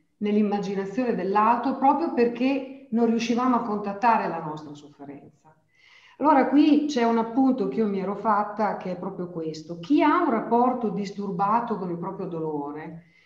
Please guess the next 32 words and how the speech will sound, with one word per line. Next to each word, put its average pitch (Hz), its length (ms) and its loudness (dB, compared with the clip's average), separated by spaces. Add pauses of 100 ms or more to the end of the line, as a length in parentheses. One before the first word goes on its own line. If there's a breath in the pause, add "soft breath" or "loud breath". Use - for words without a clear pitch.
(100)
quindi 202 260 -4
anche 233 400 0
con 180 160 -6
la 170 80 -4
propria 196 280 -6
sofferenza, 175 680 -8
e 175 60 -6
non 262 260 2
ci 180 180 -4
dialoga, 156 600 0
non 208 280 0
ci 233 260 0
entra 285 280 0
in 208 240 -2
relazione, 170 1120 -10 (1120 soft breath)
ha 269 140 2
molta 311 400 4
più 254 140 -2
difficoltà 226 1300 -2
a 202 120 -6
entrare 208 380 0
in 190 80 -2
empatia, 165 840 -6
a 214 100 -2
immaginare 214 760 2
l'altro 156 840 -8 (240 loud breath)
e 233 120 -10
quindi 220 320 2
anche 170 340 -2
ad 165 80 -10
essere 156 360 -10
gentile. 151 680 -14